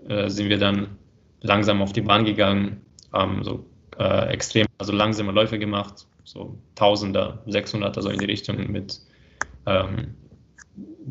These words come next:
ich bin langs-, langsam angefangen und dann immer schneller geworden, wenn ich schneller laufen konnte. Ähm, genau, und so, so von Woche zu Woche immer schneller geworden, bis ich dann irgendwann die Spikes eingezogen habe, eine Steigerung gemacht habe. So,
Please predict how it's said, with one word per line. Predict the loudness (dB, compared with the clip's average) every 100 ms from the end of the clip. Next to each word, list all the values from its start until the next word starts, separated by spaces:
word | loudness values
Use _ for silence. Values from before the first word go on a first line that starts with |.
| -12
ich | -4
bin | 2
langs-, | 4 4 4
langsam | 4 4 4
angefangen | 4 4 4 2 2
und |
dann | 0
immer | 0 2 0 0
schneller | 0 2 4
geworden, | 2 6 6 6 2
wenn | 0
ich | -2
schneller | 0 2
laufen | 2 2 -2
konnte. | 4 6 8 6 2 -2 -12 _ _ _ _ _
Ähm, | 4 4 4 -2 -8 -10 -2
genau, | 2 4
und | 4 2
so, | 2 2 4
so | 2
von | 4 4
Woche | 4 4 2
zu | 4 6
Woche | 6 4
immer | 2 0
schneller | 2 6 6
geworden, | 4 4 4 4 2 -2 -12 _
bis | -4 -2
ich |
dann | 0 0
irgendwann | 0 0 2 0 -4 -18 -10
die | -8
Spikes | 4 4 6
eingezogen | 0 -2 -2 -2 -2 -4
habe, | -4
eine | -4
Steigerung | -2 0 0 0 -2
gemacht | -2 -4 -4
habe. | -4 -6 -6
So, | -6 -6 -8